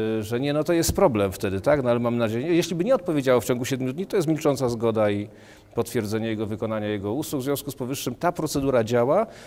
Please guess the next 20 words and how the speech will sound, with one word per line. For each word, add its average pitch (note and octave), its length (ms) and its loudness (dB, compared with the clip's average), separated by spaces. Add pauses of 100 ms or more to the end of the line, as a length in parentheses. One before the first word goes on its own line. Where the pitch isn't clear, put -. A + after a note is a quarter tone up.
(160)
Ja G3+ 140 2
chcę F3 200 -2
spotkać F#3 500 -2
się C#3+ 160 -4
i C3+ 40 -4
zapraszam C#3+ 500 0
raz C#3+ 180 2
jeszcze C#3+ 220 -2
serdecznie C3 400 -2
wszystkich - 440 0
podwykonawców G2+ 840 -4 (280)
w - 100 -20
po-, C3 120 0 (380)
w B2 240 -2
poniedziałek, B2+ 600 -2
piętnastego A#2+ 560 -8
października, A#2 580 -4
na A2 100 -2
spotkanie A2 500 -2
z, G#2+ 300 0